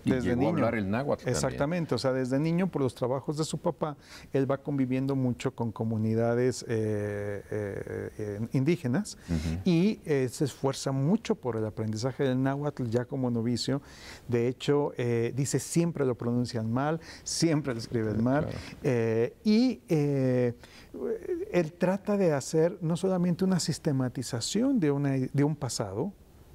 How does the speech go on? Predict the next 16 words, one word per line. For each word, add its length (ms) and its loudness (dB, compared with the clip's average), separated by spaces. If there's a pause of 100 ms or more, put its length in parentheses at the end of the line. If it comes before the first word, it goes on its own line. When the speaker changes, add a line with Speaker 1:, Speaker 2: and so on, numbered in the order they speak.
(280)
Speaker 2:
eh, 400 -2
del 180 0
pasado 520 -2
del 160 0
pueblo 340 0
mexica, 560 -2 (540)
sino 240 2
al 80 4
mismo 280 2
tiempo 540 -2 (540)
presentar 880 -2 (540)
a, 520 -2 (580)
al 200 -2
mundo 720 4
académico, 760 -2
intelectual, 840 -2